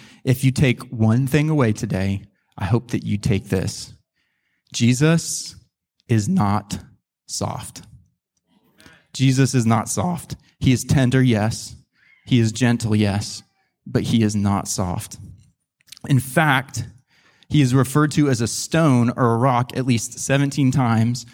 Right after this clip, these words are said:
by my quick count. I'm sure there's more, in Scripture, including this gem, Matthew twenty-one forty-four. Jesus speaking, he says, "The one who falls on the stone is broken." He's the stone. "Whoever falls on him is broken.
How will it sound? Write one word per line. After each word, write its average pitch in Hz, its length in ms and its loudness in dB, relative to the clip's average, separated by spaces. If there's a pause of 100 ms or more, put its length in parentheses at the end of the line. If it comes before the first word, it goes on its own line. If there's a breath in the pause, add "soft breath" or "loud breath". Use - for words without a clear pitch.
(160 loud breath)
by 110 100 2
my 117 180 2
quick - 460 -2
count. 117 400 -2
I'm 113 100 -2
sure - 180 -2
there's 127 220 2
more, 117 340 0 (480 soft breath)
in 117 60 -2
Scripture, 123 400 0
including 120 640 0
this 120 320 -2
gem, 107 360 0
Matthew 117 320 0
twenty-one 123 480 0
forty-four. 127 640 0 (400 loud breath)
Jesus 143 400 2
speaking, - 720 -2
he 123 160 0
says, 98 500 -6 (920 loud breath)
"The 123 100 4
one 123 380 2
who 165 220 4
falls 117 580 -2 (120)
on 117 180 2
the 101 40 0
stone 120 560 0
is 143 120 0
broken." 117 520 0
He's 113 300 -6
the 120 80 -4
stone. 107 640 -2
"Whoever 117 240 2
falls 113 320 -2
on 127 100 2
him 120 140 4
is 120 80 0
broken. 104 540 -2